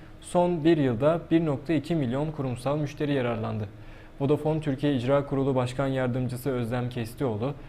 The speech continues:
"İşletmeler yeni normale hızla uyum sağlayabilmek için dijital yatırımlarını altı yıl öne çekti. Biz de teknoloji iletişimi şirketi olarak küresel uzmanlığımızı ve yerel deneyimimizi birleştirerek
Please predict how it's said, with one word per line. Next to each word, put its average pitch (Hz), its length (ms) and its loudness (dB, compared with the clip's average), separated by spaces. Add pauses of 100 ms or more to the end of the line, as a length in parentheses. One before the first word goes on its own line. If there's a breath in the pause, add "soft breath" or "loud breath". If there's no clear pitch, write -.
(260 loud breath)
"İşletmeler 175 560 2
yeni 170 200 4
normale 165 360 2
hızla 156 320 2
uyum 151 200 4
sağlayabilmek 143 680 0
için 151 320 -4
dijital 135 360 -2
yatırımlarını 123 760 -2
altı 143 320 0
yıl 151 160 2
öne 135 220 0
çekti. 110 360 -6 (420 loud breath)
Biz 123 180 4
de 147 100 4
teknoloji 135 480 0
iletişimi 135 400 0
şirketi 127 380 -4
olarak 123 300 0 (340 loud breath)
küresel 160 320 2
uzmanlığımızı 160 680 2
ve 165 80 4
yerel 147 300 6
deneyimimizi 139 560 0
birleştirerek 131 760 0